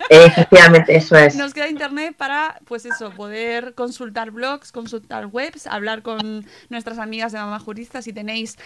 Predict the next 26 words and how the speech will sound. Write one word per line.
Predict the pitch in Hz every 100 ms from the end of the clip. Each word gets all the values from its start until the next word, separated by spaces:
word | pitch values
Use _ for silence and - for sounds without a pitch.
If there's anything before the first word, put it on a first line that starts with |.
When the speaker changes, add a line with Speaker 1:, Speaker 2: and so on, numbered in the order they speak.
| - _
Speaker 2:
eh, | - 208 196
alguna | 202 202 220 196
duda. | 240 330 349 370 _ - _ _
Y, | 285 311 339 349 240
eh, | 240 226 226 220
pues | 220 208
yo | 220 254
creo | 302
que | 269
nada | 277 262
más, | 233 294
daros | 247 247 277
las | 277 262
gracias, | 294 311 330 359 415 -
chicas, | 302 285 330 320
de | 254
verdad, | 240 247 302 -
por, | 262 233 226 214
por | 151
Speaker 1:
Gracias | - 190
Speaker 2:
este | 190
Speaker 1:
a | -
ti. |
Speaker 2:
ratito. | 156 156 277 - -
Perdonad | 240 233 240 262
las, | 269 262 254 262 262 - -